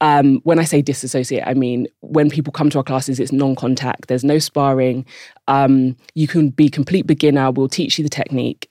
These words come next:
So you're not gonna get hit. You don't have to worry about not knowing the basic technique 'cause we've, we've, we've got that covered.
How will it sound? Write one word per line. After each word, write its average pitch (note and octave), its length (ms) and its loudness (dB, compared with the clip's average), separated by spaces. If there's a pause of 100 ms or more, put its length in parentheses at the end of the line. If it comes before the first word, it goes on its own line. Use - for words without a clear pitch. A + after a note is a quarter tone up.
So - 120 -4
you're C3+ 160 2
not E3+ 140 2
gonna E3 140 2
get C#3+ 120 0
hit. - 300 -2
You C3 140 -4
don't D3 160 0
have D3+ 200 -6
to D3 120 -12
worry C3+ 320 2
about B2 400 -2 (160)
not D#3 180 0
knowing C#3 540 2 (180)
the - 60 -8
basic C#3 340 -2
technique - 380 -6
'cause C3+ 100 -12
we've, C3 260 -4
we've, B2+ 220 -2 (120)
we've C3+ 140 -2
got - 120 -4
that - 160 -6
covered. G2+ 400 -6